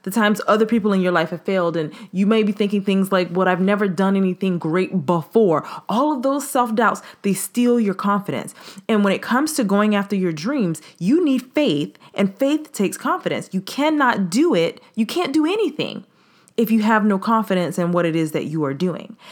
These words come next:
And so when we start talking about self-doubt, it's, it literally steals your confidence away,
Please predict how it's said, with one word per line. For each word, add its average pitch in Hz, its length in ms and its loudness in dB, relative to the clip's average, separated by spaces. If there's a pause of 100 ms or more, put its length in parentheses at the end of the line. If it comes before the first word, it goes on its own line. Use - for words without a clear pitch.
(220)
And 240 180 2
so 214 400 2 (220)
when 226 260 4
we 220 100 4
start 269 280 -2
talking 262 280 -2
about 202 220 0
self-doubt, 214 640 -2
it's, - 440 -6
it 220 200 -4
literally 285 600 0 (140)
steals 277 640 0
your 233 120 -2
confidence 190 520 0
away, 175 440 -4